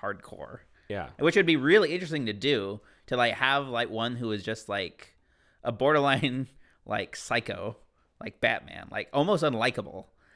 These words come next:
Speaker 1: Um, <laughs> but, you know, you can't really do that with your intellectual property. Uh, they wouldn't do that, but that would be an interesting interpretation.
Speaker 2: Well, it's like you, you could start him out where he's like that, and then he can have a,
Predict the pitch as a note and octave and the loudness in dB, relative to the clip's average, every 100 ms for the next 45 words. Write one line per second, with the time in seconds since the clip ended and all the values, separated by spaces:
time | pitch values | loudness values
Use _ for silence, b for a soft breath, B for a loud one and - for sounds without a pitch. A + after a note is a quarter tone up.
0 | b - G#2+ G#2 G2+ G2+ G#2 A2+ - B2 | b -4 -2 0 -2 -4 -8 -14 -16 -8
1 | A2+ G#2 - E2+ - _ - G#2 F2 G#2+ | -4 -2 -4 -8 -16 _ -16 -14 -10 -4
2 | B2+ D#3 C3+ B2 B2 G#2+ G2 G2+ G#2 G2+ | 0 2 2 4 4 2 -2 -8 -8 -10
3 | - - - - - - - B B B | -10 -14 -16 -18 -18 -20 -20 B B B
4 | B B G2 F2 G#2 B2 B2+ G#2 F#2 E2+ | B B -8 -4 0 2 2 -2 -8 -6
5 | C#3 E3 A3 A3+ G#3+ G#3 G3+ G#3 G3+ E3+ | 2 4 6 6 4 2 -2 -4 -6 -4
6 | D3+ C#3 C3 B2+ - - B3 C4 A#3+ A#3 | -4 -4 -4 -6 -2 2 4 2 0 -4
7 | - A3+ A3+ - A3 A#3 E3 B2+ D#3 - | -6 -4 -2 2 2 2 2 2 2 2
8 | - B B B - A#2+ A2+ A2 G2 F2+ | -4 B B B -10 -6 -4 -4 -6 -10
9 | F2 F2 F2+ - G#2+ G2+ G#2 B2+ G#2+ G#2 | -10 -10 -10 -10 -10 -10 -8 -8 -6 -6
10 | F#2+ F#2+ G2+ F#2 | -6 -6 -6 -8